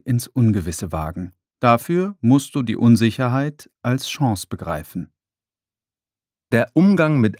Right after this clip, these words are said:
Speaker 2: Angst ist also Einstellungssache.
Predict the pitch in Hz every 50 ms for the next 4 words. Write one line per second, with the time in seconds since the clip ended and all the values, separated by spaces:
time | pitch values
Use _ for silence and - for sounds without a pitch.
0 | _ - 117 120 123 123 - - - - - - - _ _ - 127 104 110 -
1 | - 107 104 92 90 107 - 110 113 104 98 - - 95 82 73 73 80 - -
2 | 78 76 - 71 - -